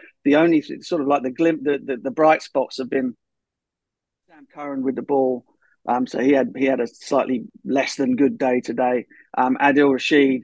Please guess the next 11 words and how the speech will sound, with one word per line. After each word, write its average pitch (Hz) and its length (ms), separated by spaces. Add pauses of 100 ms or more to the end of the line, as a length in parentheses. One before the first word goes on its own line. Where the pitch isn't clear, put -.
(340)
um, 127 280 (240)
again, 131 440
brilliant, 139 480
and, 127 180
and 127 220
more 139 220
on 127 100
him 131 380
in 131 100
a 123 40
moment. 131 440